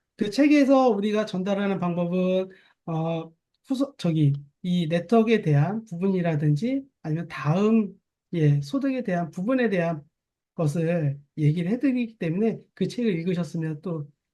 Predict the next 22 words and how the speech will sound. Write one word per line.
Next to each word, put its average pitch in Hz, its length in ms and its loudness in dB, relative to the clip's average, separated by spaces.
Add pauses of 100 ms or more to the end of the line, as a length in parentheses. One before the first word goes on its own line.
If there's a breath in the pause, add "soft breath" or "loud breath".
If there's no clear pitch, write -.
(140)
예, 151 260 4
마음속에 165 360 0
와닿는 175 460 2
부분이 165 340 -2
있겠죠. 143 420 -2 (720)
그러면 151 560 2 (100)
이 156 160 -6
책이 202 640 -2 (160)
그분한테 180 460 -4
그냥 170 260 -2
드리는 160 260 -4
선물이 262 420 2
아니라 147 460 0 (280 soft breath)
다음 170 440 2
미팅을 208 460 0
위한 147 480 2 (280)
매개체 190 460 0
역할을 147 400 0
하게 226 280 -6
됩니다. 151 420 -2 (240 loud breath)
우리 196 400 2
리더님들, 202 720 2